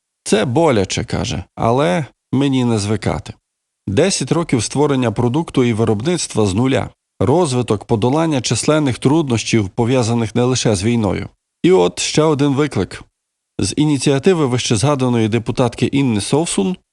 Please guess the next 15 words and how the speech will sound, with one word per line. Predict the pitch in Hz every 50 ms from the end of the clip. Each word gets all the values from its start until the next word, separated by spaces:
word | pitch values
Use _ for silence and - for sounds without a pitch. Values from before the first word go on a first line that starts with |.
| _ _ _ _
депутати | - 107 117 117 110 123 110 - 170 190 - 170
голосують | 135 139 151 135 123 113 - - 170 151 123 -
норму | 127 143 156 147 139 123 113
закону, | 95 113 101 101 - 147 175 214 202 165 123 95 - _
якою | - 104 104 - 156 160 151
зобов'язують | 113 120 117 107 110 113 135 147 156 127 143 135 120 -
Міністерство | 120 123 123 127 123 - - 143 127 113 - - 113 107
оборони | 107 107 101 117 120 143 175 180 175 143
допускати | 120 113 120 107 - 117 107 - - - 139 135 131 127 107
до | 101 107 101
постачання | - 110 104 - - 104 - - 151 135 131 123 113 104
в |
З | 90 90
С | 110 104 101 101 98 - -
У | 170 185 196